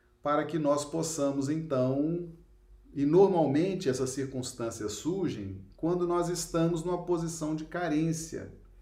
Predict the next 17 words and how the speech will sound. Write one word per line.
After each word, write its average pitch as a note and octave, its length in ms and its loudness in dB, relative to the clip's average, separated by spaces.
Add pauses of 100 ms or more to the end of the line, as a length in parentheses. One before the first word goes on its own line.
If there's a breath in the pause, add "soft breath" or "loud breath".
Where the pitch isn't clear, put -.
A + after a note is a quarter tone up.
(680 soft breath)
Nós B2+ 160 -2
passamos D3+ 540 4
por C3 200 -2
uma B2+ 200 2
fase G#2+ 420 -2
de G2 120 -8
carência, C3 1080 0 (680 soft breath)
carência E3+ 460 0
de C#3 80 -4
recursos, D3+ 1040 -2
carência C3+ 640 0
de A#2+ 120 -4
afeto, C3 1160 -2
carência B2+ 720 0
disso, D3+ 540 -4
carência C3 500 -2
daquilo, C#3 840 -2